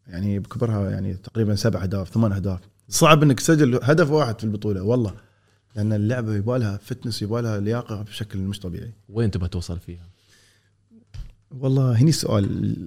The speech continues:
Speaker 1: الخطير. هني مشكلة اللعبة، مثل ما قلت، ما حد يعرفها، وغير شي أنا قد ما أقدر إني أنشر اللعبة عن طريقتي أنا بعد في السوشيال ميديا، وأتكلم عن اللعبة، وأراوي الناس إن عنا نحن ability،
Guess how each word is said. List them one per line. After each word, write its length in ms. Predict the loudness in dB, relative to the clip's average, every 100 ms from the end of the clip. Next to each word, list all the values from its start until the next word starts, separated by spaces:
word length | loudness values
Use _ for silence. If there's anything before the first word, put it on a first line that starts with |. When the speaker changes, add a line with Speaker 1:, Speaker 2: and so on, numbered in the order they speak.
| -12
Speaker 1:
الخطير. 480 | -8 -2 4 4 4 -4 -12
هني 340 | -2 2 2 2
مشكلة 720 | -2 -4 -4 0 2 2 0 -6 _ _ _ _ _ _ _ _ _ -12
اللعبة، 300 | -4 2 2
مثل 220 | 2 2
ما 120 | 2
قلت، 220 | 2 0 -4
ما 100 | -4
حد 180 | -2
يعرفها، 400 | -2 -2 -6 -10 -12 _ _ -16
وغير 340 | -2 0 2
شي 180 | 2 4
أنا 80 | 4
قد 340 | 4 6 6
ما 80 | 6
أقدر 280 | 4 4 4
إني 220 | 4 4
أنشر 320 | 4 4 4
اللعبة 440 | 4 4 4 0 -4 -14
عن 120 | -8 -6
طريقتي 460 | -2 -2 0 0
أنا 80 | 0
بعد 140 | -2
في 60 | -4
السوشيال 320 | -4 -2 2
ميديا، 420 | 2 2 2 0 -4 -14 _ _ _ -8
وأتكلم 1400 | -2 -2 -2 -4 -6 -8 -12 -14 -18 -12 0 4 4
عن 120 | 4 4
اللعبة، 560 | 4 2 2 2 0
وأراوي 420 | -2 -4 -2 0
الناس 280 | 0 -2 -4
إن 140 | -6 -6
عنا 400 | -6 -2 -2 -2
نحن 300 | -4 -4 -4
ability، 600 | -4 -2 0 0 -4